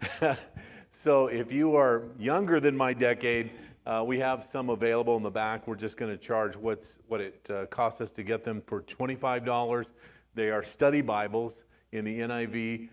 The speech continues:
and, uh, you will really enjoy that. So, uh, we had a few more of those come in. Grateful that we're able to, to help you grow in God's Word. The theme for God Talks has been going deeper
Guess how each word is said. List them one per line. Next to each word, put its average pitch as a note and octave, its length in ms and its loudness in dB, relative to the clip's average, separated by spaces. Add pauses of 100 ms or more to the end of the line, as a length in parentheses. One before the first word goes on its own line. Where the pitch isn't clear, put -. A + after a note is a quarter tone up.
(240)
and, G#2+ 340 -6
uh, G#2+ 160 2
you A2 200 -2
will A2+ 120 0
really A#2 320 2
enjoy G#2 420 -2
that. E2 300 -6
So, F#2 360 -6 (380)
uh, F2+ 220 -10
we G#2 140 -6
had G#2+ 180 -2
a G2 60 -2
few B2 180 -4
more A#2 220 0
of G#2 100 -6
those G#2 240 -2
come G#2+ 220 -8
in. F2 200 -8 (140)
Grateful A2 360 0
that G2+ 60 -2
we're G2+ 180 0
able G2 180 0
to, F#2 200 0 (260)
to G2 320 -6 (100)
help D3 320 2
you A#2 440 -2 (300)
grow C3 480 8
in A2+ 220 -2
God's A2+ 340 0
Word. G#2 320 2 (380)
The C3 80 -2
theme G#3+ 320 2
for F3+ 120 2
God E3+ 320 6
Talks F3 360 2
has C#3+ 100 0
been D3+ 260 0
going D3 420 8
deeper D#3+ 560 0